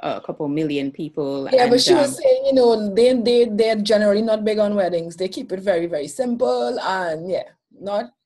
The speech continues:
Speaker 2: here. You have a mixture. You have the ones who go a thousand percent all in. <laughs>
Speaker 1: Mm-hmm.
Speaker 2: And you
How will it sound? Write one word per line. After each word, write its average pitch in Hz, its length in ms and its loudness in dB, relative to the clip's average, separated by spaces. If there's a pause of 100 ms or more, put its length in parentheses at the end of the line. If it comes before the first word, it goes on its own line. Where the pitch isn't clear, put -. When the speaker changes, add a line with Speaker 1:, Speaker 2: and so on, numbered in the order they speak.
Speaker 2:
here. 294 560 2
You 277 240 0
have 254 200 -4
a 240 60 -2
mixture. 214 440 -4
You 180 140 -4
have 226 200 -6
the 233 100 -4
ones 214 300 -4
who 254 140 -8
go 208 460 -4 (460)
a 202 160 -2 (160)
thousand 233 480 -2
percent 240 500 -6
all 220 320 2
in. 190 300 -4 (280)
<laughs> - 20 0
Speaker 1:
Mm-hmm. 233 800 -4
Speaker 2:
And 190 260 -4 (300)
you 480 60 -20